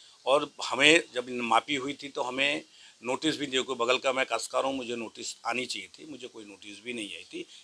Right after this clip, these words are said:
इन सब, अ, उस पे हम एसडीएम सा-, साहब के पास गए थे, लेकिन एसडीएम साहब ने हमारी कोई बातें ना सुनते हुए स्थगन ऑर्डर दे दिए। उसके बाद उन्होंने हमारा, हमारे खिलाफ हमारा, अ, जो हमने आपत्ति लिया था, उसे खारिज कर दिया,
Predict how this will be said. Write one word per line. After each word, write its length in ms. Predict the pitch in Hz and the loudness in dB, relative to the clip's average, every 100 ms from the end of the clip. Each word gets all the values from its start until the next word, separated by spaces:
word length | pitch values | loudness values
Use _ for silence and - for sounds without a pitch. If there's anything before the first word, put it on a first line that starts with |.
| - | -8
इन 80 | 127 | -2
सब, 160 | 147 | 0
अ, 680 | 143 - 107 104 98 98 - | -2 -8 -12 -10 -10 -12 -18
उस 100 | - - | -16 -4
पे 60 | 127 | -4
हम 320 | 117 123 - | -2 -8 -10
एसडीएम 500 | - 113 110 107 110 | -12 -8 -8 -8 -10
सा-, 320 | - 113 - | -10 -10 -12
साहब 100 | 101 - | -18 -16
के 60 | 113 | -14
पास 200 | 95 95 90 | -12 -14 -14
गए 100 | 95 | -16
थे, 160 | - - - - - - - | -16 -20 -20 -20 -20 -20 -8
लेकिन 280 | 113 123 147 | -4 -2 2
एसडीएम 360 | 139 120 143 143 | 2 2 -2 2
साहब 380 | 143 143 - - - | 4 4 2 -20 -12
ने 160 | 131 135 | -4 0
हमारी 580 | 147 131 110 117 123 131 | 0 -2 -6 0 2 2
कोई 260 | - 131 151 | 2 2 6
बातें 320 | 139 - 135 | 6 6 4
ना 160 | 123 | 4
सुनते 380 | 123 120 110 120 | 4 2 -8 -8
हुए 300 | 104 107 127 - - - - - | -6 -4 -4 -6 -20 -20 -10 -4
स्थगन 360 | - 123 127 | -4 -2 4
ऑर्डर 260 | 120 117 135 | 6 6 4
दे 180 | 127 139 | 0 -4
दिए। 300 | 139 160 - | 2 2 0
उसके 240 | 127 - 143 | -6 -4 2
बाद 200 | 135 131 | 2 2
उन्होंने 500 | 127 131 131 156 - _ - _ _ | 2 0 2 0 -2 _ -20 _ _
हमारा, 340 | 123 127 131 135 | 0 6 8 8
हमारे 300 | 117 120 123 | 6 2 2
खिलाफ 340 | - 117 117 - - | 0 0 0 -4 -16
हमारा, 320 | 117 117 127 | -2 2 4
अ, 540 | 139 - 107 104 95 95 95 | 2 -2 -10 -8 -10 -14 -12
जो 180 | 110 104 | -8 -6
हमने 200 | 110 110 | -2 0
आपत्ति 380 | 104 - - | 0 -4 -10
लिया 120 | 110 107 | -10 -10
था, 120 | 131 | -10
उसे 180 | 123 165 | -12 -10
खारिज 320 | 104 98 - | -10 -10 -14
कर 120 | - | -20
दिया, 420 | - 113 - - | -20 -20 -18 -18